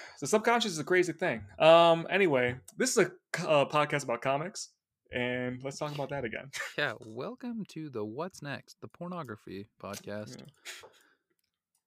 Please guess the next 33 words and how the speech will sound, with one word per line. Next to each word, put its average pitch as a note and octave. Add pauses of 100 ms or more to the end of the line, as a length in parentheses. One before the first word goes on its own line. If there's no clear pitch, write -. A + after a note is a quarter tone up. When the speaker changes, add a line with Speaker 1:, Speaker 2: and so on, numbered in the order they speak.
(480)
Speaker 2:
I F3
don't C#3+
wanna G2
know G2
what F2+
a -
pornography F#2+
podcast G2+
is. G#2
I A#2
know G#2+
they -
exist. -
Speaker 1:
They F#3
have B2
to A2
Speaker 2:
It G#2+
Speaker 1:
exist. G#2+
Speaker 2:
has G#2+
to, -
like, A2 (600)
Speaker 1:
I G#3+
think F4+
the E4
best D#3+
thing F#3
to E3
come D#3
out D3
of C3
a B2
pornography, B2
I, C3+